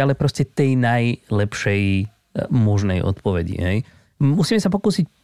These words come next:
pochopiť aj to, že prečo človek, ktorý tvrdí niečo iné ako my, tvrdí to, čo tvrdí vlastne. Prečo si to myslí? Čo ho k tomu vedie? A tak ďalej. A, a tam je veľmi jednoduchá otázka, ktorú môžeme začať úplne so všetkým, je,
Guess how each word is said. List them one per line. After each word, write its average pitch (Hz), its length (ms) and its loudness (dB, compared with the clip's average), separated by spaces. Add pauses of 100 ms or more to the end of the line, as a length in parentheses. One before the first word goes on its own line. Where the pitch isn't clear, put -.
(320)
pochopiť 123 800 -2
aj 180 100 4 (140)
to, 117 160 2
že 151 160 2
prečo 180 560 -2 (400)
človek, 120 720 0
ktorý 123 320 0
tvrdí 147 320 0
niečo 113 320 0
iné 120 240 2
ako 113 160 -2
my, 101 480 2 (800)
tvrdí 220 320 0
to, 196 160 -2
čo 202 140 -2
tvrdí 117 340 -2
vlastne. 90 400 -6 (1040)
Prečo - 240 -4
si - 80 -2
to 110 80 -2
myslí? 92 320 -2
Čo 202 160 2
ho 151 80 2
k - 80 -10
tomu 98 140 -2
vedie? 87 340 -4 (160)
A 143 140 0
tak 127 80 -2
ďalej. 90 320 -4 (340)
A, 139 240 2
a 127 60 0
tam 160 160 2
je 143 100 2
veľmi 165 240 2
jednoduchá 151 460 0
otázka, 131 260 -2
ktorú 117 220 0
môžeme 113 240 0
začať 98 340 -2
úplne 90 240 -2
so 90 80 0
všetkým, 98 460 -4
je, 92 120 -2